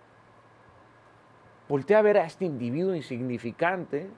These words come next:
y con todos sus asuntos que tiene que hacer, qué sé yo, mantener a los hoyos negros en su lugar, o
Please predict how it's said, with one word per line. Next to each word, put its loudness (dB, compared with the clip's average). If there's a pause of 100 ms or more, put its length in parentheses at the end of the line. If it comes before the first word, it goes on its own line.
(2250)
y -2
con -2
todos 4
sus -2
asuntos -2
que -4
tiene -2
que -4
hacer, 2
qué -6
sé -6
yo, 6
mantener 4
a 6
los -2
hoyos 2
negros 0
en -4
su -6
lugar, 0
o -2